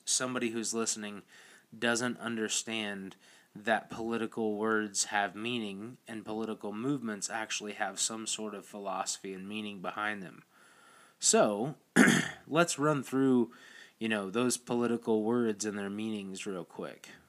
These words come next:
First of all, let's talk about conservatism.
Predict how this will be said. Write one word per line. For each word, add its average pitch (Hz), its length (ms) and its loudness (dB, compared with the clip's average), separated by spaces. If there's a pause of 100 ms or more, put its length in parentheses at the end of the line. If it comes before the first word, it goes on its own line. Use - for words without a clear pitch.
(120)
First - 380 4
of 123 100 4
all, 101 300 -2 (540)
let's 123 220 0
talk 113 320 -2
about 104 480 -2
conservatism. 92 1120 -6